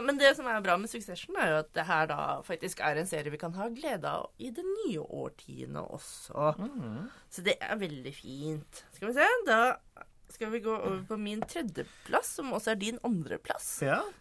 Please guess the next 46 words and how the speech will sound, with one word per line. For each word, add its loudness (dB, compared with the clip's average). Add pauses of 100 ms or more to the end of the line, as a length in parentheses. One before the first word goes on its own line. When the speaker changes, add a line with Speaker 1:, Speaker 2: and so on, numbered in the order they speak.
Speaker 1:
Kan -4
vi -8
snakke 0
om -6
den -8
samtidig? -8 (340)
Speaker 2:
Mm. -8 (200)
Speaker 1:
Det -6
er -8
fint. -8
Speaker 2:
Ja, -8
du -6
får -6
begynne -4
det -2
da. -6 (380)
Speaker 1:
Ja, 10 (200)
det 2
her 6
er 10
jo, 6 (1000)
som -2 (160)
Johan -2
var -2
inne -4
på, 4 (140)
det 4
her 8
har 8
vært 0
et -8
fantastisk -8
tiår 2
for -2
animasjonsserien. -2 (300)
Speaker 2:
Mm. -12 (160)
Speaker 1:
Og 2
dette 2
her 6
er 4
jo -2
kanskje -4
den -6
beste -6
av 0
de. -2